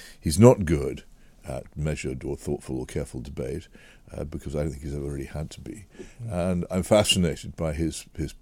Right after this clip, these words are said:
Speaker 1: political trajectory from where he used to be to where he is now, and how much this will, uh, this will im-, im-, impact on what now happens.
Speaker 2: Well, he sees this, uh, as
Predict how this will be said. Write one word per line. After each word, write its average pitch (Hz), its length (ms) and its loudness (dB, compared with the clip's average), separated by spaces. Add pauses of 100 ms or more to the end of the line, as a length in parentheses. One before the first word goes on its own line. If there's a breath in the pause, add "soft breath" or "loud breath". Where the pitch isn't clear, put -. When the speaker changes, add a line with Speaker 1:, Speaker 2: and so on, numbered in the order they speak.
(200)
Speaker 1:
political 78 680 -2 (420 loud breath)
trajectory - 640 0 (380 loud breath)
from 78 220 -4
where 78 140 0
he - 160 -8
used 73 300 -6
to - 80 -16
be 76 160 -4
to 71 100 -12
where 73 180 -4
he 73 200 -6
is 76 160 -6
now, 78 280 -4
and 78 100 -4
how 87 120 -2
much - 260 -4
this - 200 -8
will, 78 220 -2
uh, - 20 -10 (100)
this 78 420 -8
will 76 280 -4
im-, 80 200 -4 (260)
im-, 82 160 -2 (140)
impact - 680 2
on 80 360 -2
what 82 180 -2
now 82 220 -2
happens. - 640 -8 (100)
Speaker 2:
Well, 135 140 -4
he 165 100 2
sees 160 440 0
this, 139 520 4 (100)
uh, 104 760 -6 (100)
as 101 520 -8